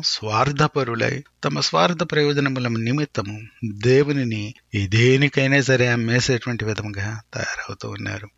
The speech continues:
నువ్వు ప్రతి వారము చర్చికి వెళ్ళొచ్చు, బైబిల్ చేత్తో పట్టుకుని చర్చికి వెళ్ళొచ్చు, మోకరించవచ్చు,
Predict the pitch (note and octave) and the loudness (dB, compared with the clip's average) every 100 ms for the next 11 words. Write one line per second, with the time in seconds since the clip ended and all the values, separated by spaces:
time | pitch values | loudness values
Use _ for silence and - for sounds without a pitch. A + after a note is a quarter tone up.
0 | - _ B2 B2 A#2+ C3 B2+ D#3 C#3+ C#3+ | -20 _ 0 2 2 2 2 4 4 6
1 | C#3+ C#3+ D3 D3+ _ _ _ - - B2 | 4 2 -2 -6 _ _ _ -4 0 0
2 | - G3+ G3 C3 A#2 G#2 - B2+ C#3 - | 0 0 2 2 0 -4 -8 -8 -10 -14
3 | G#2+ G2+ A2 D3 F#3 E3+ E3 D3 E3 D3+ | -10 -2 2 2 0 0 -2 0 0 2
4 | C#3+ D3 C#3+ A#2 A2+ C3+ C3+ A#2 G2+ G2 | 0 -2 -2 -4 -4 -6 -4 -4 -4 -6
5 | - B2+ A#2+ - - - - - G#2 G#2 | -8 -8 -8 -10 -16 -16 -20 -14 -8 -2
6 | A#2+ D3 D#3+ D#3 D3+ D3+ C#3+ C#3 C#3+ C#3+ | 0 2 2 2 2 0 0 -2 -2 -2
7 | C#3+ | -4